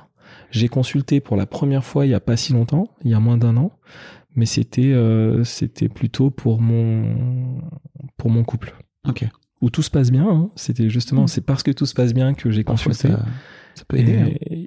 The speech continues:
Speaker 1: et, et en fait, il y avait un, une chose qui me pesait, que j'arrivais pas à comprendre chez moi, et donc, euh, j'en ai parlé et ça m'a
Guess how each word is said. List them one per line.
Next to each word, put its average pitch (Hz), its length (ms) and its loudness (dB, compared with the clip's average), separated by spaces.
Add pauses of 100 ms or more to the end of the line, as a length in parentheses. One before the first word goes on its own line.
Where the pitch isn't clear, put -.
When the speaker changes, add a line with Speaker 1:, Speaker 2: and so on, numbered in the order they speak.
Speaker 1:
et, 139 580 -4
et - 60 -6
en 113 80 -4
fait, 123 200 -2
il - 40 0
y - 20 2
avait 104 240 0 (160)
un, 147 340 0 (200)
une 143 180 2
chose 135 280 0
qui - 120 -4
me 117 140 2
pesait, 123 480 -2 (580)
que - 100 -4
j'arrivais 113 300 0
pas 131 140 -2
à 127 40 0
comprendre 127 380 -2
chez - 180 0
moi, 131 400 2
et 127 120 -2
donc, 117 280 -2
euh, 117 100 -2 (560)
j'en 120 180 -2
ai 120 80 2
parlé 117 400 0
et 113 40 0
ça 113 160 -4
m'a 107 160 -2